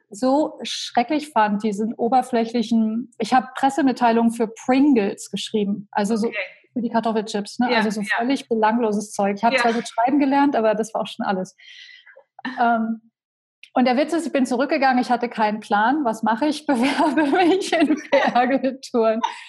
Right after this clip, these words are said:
Speaker 1: Und, ähm, als ich mich selbstständig gemacht habe, war ich an dem Punkt, da habe ich dann halt erkannt,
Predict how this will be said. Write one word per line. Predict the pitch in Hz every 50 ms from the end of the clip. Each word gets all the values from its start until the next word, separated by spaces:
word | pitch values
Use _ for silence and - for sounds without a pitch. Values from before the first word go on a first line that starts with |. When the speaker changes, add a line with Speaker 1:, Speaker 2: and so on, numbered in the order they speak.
| - - - - _ _ _ _ - - - -
Speaker 1:
Und, | 240 240 233 226 220 226 233 - -
ähm, | 214 208 208 208 208 208 214 220 226 - _ _ _ _ _ _ _ _ _ _ _ _ _ _ _ _ _ _ _ _ -
als | 240 240 -
ich | 277 233
mich | 262 254 226 -
selbstständig | 233 233 233 - 339 311 302 302 302
gemacht | 311 285 269 269 269 269 -
habe, | 262 240 254 247 226
war | 226 220 233
ich | 226 226
an | 220 214
dem | 220 226
Punkt, | 220 - 247 247 247 240
da | 220 208
habe | 208 202
ich | 226 220
dann | - 214 208 208
halt | 208 208
erkannt, | 208 208 208 - - 214 208 233 233